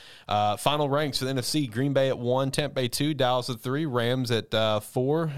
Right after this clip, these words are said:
Arizona five, San Fran six, Philly at seven. How do you think the N F C is gonna go? I feel like, man, ah, I feel like this Green Bay team is a lot different than last year in a good way. I feel like it is gonna be Green Bay this time around.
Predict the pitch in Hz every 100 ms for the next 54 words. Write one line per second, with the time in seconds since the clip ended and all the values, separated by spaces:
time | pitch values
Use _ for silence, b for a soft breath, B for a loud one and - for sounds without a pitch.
0 | - 117 110 117 117 - 113 127 131 117
1 | 120 117 123 123 - 143 - 131 135 139
2 | - 143 170 139 101 98 110 139 143 135
3 | 143 135 139 135 139 147 123 101 92 90
4 | 101 139 196 156 113 120 143 139 B B
5 | B B B B B _ - 110 117 -
6 | - - - - 110 127 147 147 135 143
7 | 107 135 135 131 123 - 131 120 101 101
8 | 110 113 110 113 113 104 104 101 95 92
9 | - 90 85 - 104 101 92 104 92 90
10 | 82 85 92 - 117 107 104 110 104 104
11 | 98 101 101 95 101 101 95 92 90 85
12 | 92 87 82 85 82